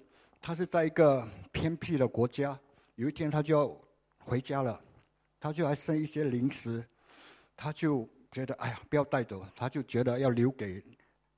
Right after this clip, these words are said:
乡村的那些小孩子，他就叫那些小孩子来，想要跟他玩一，玩一个游戏，他就把这包零食放在前面，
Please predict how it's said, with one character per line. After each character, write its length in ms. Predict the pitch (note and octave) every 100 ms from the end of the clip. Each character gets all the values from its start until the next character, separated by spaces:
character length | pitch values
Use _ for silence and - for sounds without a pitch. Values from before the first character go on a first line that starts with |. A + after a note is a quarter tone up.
| _
乡 300 | - - C#3+
村 240 | C#3+ D3+ C#3
的 140 | A#2+
那 100 | A#2
些 140 | B2+ C3
小 160 | G#2+
孩 160 | F2 G#2+
子， 260 | - F2+ - _ _ _ _
他 160 | - C#3+
就 120 | D3+
叫 180 | C#3+ C#3
那 100 | C3
些 80 | B2+
小 180 | G2
孩 80 | G2
子 160 | - G2
来， 220 | F#2+ G2+ _ _ _ _ _
想 200 | - G#2+
要 100 | A#2
跟 160 | A2+ C3
他 80 | B2+
玩 320 | A2+ A#2+ C3+
一， 140 | C#3+ -
玩 260 | A2 G#2 C3
一 60 |
个 160 | C3+ B2+
游 160 | G#2 A2
戏， 320 | - G#2+ - _
他 140 | - D3
就 100 | D#3
把 180 | - G2+
这 120 | C3+
包 200 | C#3 C3
零 180 | A#2 A#2+
食 180 | - G#2+
放 220 | C#3 C3
在 160 | C3 A2
前 300 | - G2 G2+
面， 220 | A2+